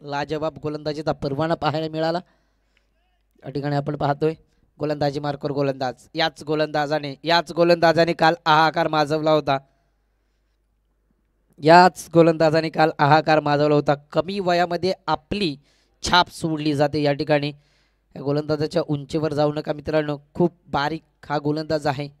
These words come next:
जेमतेम सोळा सतरा वर्षाचा गोलंदाज असेल आणि त्या ठिकाणी मात्र रतनबुवा चषकामध्ये एक गोलंदाज पाहायला गेला.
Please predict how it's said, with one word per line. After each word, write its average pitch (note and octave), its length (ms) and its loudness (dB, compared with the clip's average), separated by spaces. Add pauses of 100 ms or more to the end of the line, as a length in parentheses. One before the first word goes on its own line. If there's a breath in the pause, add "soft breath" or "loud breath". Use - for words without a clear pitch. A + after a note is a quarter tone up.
(360)
जेमतेम D3+ 300 -8
सोळा D3+ 280 -2
सतरा D3+ 280 -6
वर्षाचा D3+ 380 -4
गोलंदाज D3 440 -2
असेल D3+ 300 -4 (600)
आणि C#3+ 140 -8
त्या C#3+ 120 -4
ठिकाणी D3+ 280 -6
मात्र D3+ 240 -6
रतनबुवा D3+ 680 -2 (420)
चषकामध्ये D#3 540 -4
एक D#3+ 180 -6
गोलंदाज D3+ 480 -2
पाहायला D3+ 280 -4
गेला. D#3 220 -4